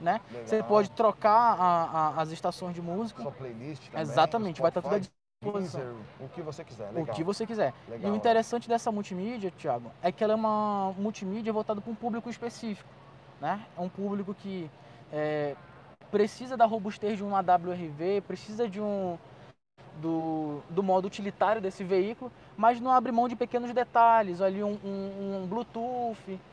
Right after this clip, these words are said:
Speaker 1: uma coisa que ele pode usar no dia a dia. E aqui vai estar à disposição.
Speaker 2: Legal,
Speaker 1: Ele é
Speaker 2: legal.
Speaker 1: bem, mas bem completo mesmo.
Speaker 2: Top, top, top.
Speaker 1: Show, show de
Speaker 2: E,
Speaker 1: bola.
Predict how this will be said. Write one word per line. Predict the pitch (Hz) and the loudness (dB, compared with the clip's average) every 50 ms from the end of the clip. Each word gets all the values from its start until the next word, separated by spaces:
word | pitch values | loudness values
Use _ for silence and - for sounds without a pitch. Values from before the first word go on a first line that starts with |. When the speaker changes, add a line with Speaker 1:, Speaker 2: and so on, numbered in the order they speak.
| - - - - | -20 -20 -12 -6
Speaker 1:
uma | 180 190 202 - | -2 -2 0 2
coisa | - 214 196 214 | 0 0 0 -2
que | 214 - 226 | -8 -8 -8
ele | 214 208 | -8 -8
pode | 190 - - 220 226 208 208 | -6 0 2 2 2 2 2
usar | 208 220 214 | 0 0 0
no | 220 226 | 0 -2
dia | 202 202 240 | -4 -2 -4
a | 240 | -4
dia. | 190 190 208 196 175 - - - - | -4 -4 -6 -6 -6 -8 -12 -14 -6
E | - 190 | -2 -2
aqui | 185 - 202 | -2 -2 -2
vai | 190 202 | -4 -2
estar | - 226 | -2 -2
à | |
disposição. | 208 220 - - - 226 220 240 - - 214 175 139 | -4 -6 -8 -6 -4 -4 -4 -4 -4 -4 -2 -2 -4
Speaker 2:
Legal, | 123 135 123 123 127 135 135 131 - | -6 -6 -6 -4 -2 -2 0 2 4
Speaker 1:
Ele | 196 214 | 4 4
é | 202 | 4
Speaker 2:
legal. | 175 170 | 2 0
Speaker 1:
bem, | 170 226 220 247 254 | -2 -2 -2 0 2
mas | 247 233 214 | 2 2 2
bem | 196 214 240 | 0 -4 -4
completo | 226 247 247 233 - 226 220 220 - 233 | -2 -2 -4 -2 0 -2 -2 -2 -2 -8
mesmo. | 220 202 180 160 151 147 | -6 -6 -6 -6 -6 -6
Speaker 2:
Top, | 139 160 170 160 - 160 | -4 -2 -2 -4 -4 -8
top, | - 170 151 - - | -6 -6 -8 -8 -8
top. | 117 - 123 117 | -10 -8 -6 -2
Speaker 1:
Show, | - 214 233 247 | 0 0 0 0
show | - - 254 | 0 -2 -4
de | 240 | -2
Speaker 2:
E, | 226 | 0
Speaker 1:
bola. | 196 180 151 170 151 117 | 2 4 4 4 4 0